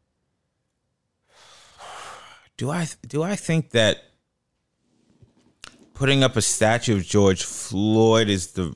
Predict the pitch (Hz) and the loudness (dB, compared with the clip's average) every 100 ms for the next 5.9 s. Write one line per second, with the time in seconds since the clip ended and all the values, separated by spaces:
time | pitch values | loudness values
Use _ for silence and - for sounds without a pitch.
0 | - - 87 78 71 80 104 123 - 127 | -12 -12 -12 -10 -10 -2 0 0 -2 2
1 | 123 110 120 117 120 - - _ - _ | 2 4 4 4 2 -6 -20 _ -20 _
2 | _ - 113 117 117 123 - - 104 117 | _ 0 4 4 2 0 -2 -2 2 4
3 | 185 - - 110 98 160 - _ _ _ | 2 -2 0 2 4 2 -4 _ _ _
4 | _ - 104 104 107 110 - - 113 120 | _ -8 -2 2 2 0 -8 -8 0 2
5 | 123 143 - - 107 98 92 127 | 4 2 -4 -4 0 2 4 2